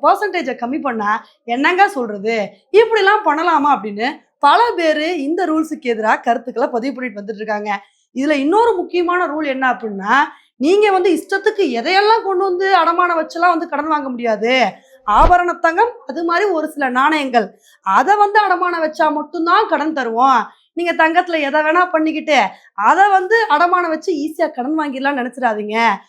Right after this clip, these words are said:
ஆபரண தங்கங்களுக்கும் ஒரு சில நாணயங்களுக்கு மட்டும்தான் நகைக்கடன் வழங்கப்படும் சொல்லி இது மாதிரி புது ரூல்ஸ் வந்து கொண்டு வந்திருக்காங்க. இப்ப ஆர் பி ஐ கொண்டு வந்திருக்கிற புது ரூல்ஸ்ல நிறைய அட்வான்டேஜான விஷயங்களும் வந்திருக்குங்க. என்னன்னா,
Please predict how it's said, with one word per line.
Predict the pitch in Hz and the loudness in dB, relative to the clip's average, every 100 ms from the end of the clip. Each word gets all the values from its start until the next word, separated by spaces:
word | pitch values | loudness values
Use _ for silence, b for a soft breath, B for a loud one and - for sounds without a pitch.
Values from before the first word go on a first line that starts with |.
| b _ 220 | b _ 4
ஆபரண | 294 349 339 339 | 4 4 2 -2
தங்கங்களுக்கும் | 302 294 294 294 285 - 392 440 | -6 -6 -6 -6 -6 -2 0 2
ஒரு | 285 269 | 2 -2
சில | 269 233 | -4 0
நாணயங்களுக்கு | 233 320 349 330 320 294 285 | 2 2 2 2 0 -4 -8
மட்டும்தான் | - 320 311 320 403 381 | -8 -6 -2 2 2 2
நகைக்கடன் | 277 311 302 269 233 | 0 -2 -2 0 0
வழங்கப்படும் | 247 262 247 240 220 | 0 -2 -4 -6 -8
சொல்லி | 196 180 247 339 B B _ | -8 -2 -2 -2 B B _
இது | 294 427 466 | 2 4 4
மாதிரி | 403 370 415 | 2 2 0
புது | 339 392 | 0 4
ரூல்ஸ் | 415 370 330 | 4 2 0
வந்து | 294 339 | -4 -2
கொண்டு | 330 | -2
வந்திருக்காங்க. | 320 302 285 285 262 254 359 | -2 0 0 2 -2 -2 2
இப்ப | 370 320 | 2 4
ஆர் | 453 466 | 4 4
பி | 554 | 4
ஐ | |
கொண்டு | 415 392 370 | 2 -2 -2
வந்திருக்கிற | 349 339 330 311 | -4 -4 -4 -4
புது | 320 392 | 0 2
ரூல்ஸ்ல | 339 302 277 240 247 302 262 | 2 -2 -2 2 2 2 0
நிறைய | 240 311 233 | 0 0 0
அட்வான்டேஜான | 226 370 403 392 330 359 349 | 2 0 2 -2 -2 0 -2
விஷயங்களும் | 277 311 285 311 277 | -6 -8 -6 -4 -2
வந்திருக்குங்க. | 226 214 220 196 220 311 - b b 330 | -4 -8 -10 -4 0 0 0 b b -2
என்னன்னா, | 392 415 339 | 0 0 0